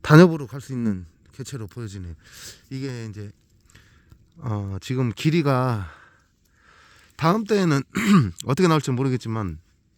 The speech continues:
잘 보세요. 좋아요, 이거는.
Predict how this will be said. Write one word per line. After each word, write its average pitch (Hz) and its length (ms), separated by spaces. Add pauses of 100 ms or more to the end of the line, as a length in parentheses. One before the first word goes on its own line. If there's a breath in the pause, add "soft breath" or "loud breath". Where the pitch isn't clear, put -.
(340)
잘 127 140
보세요. 101 360 (1160)
좋아요, 113 380
이거는. 87 280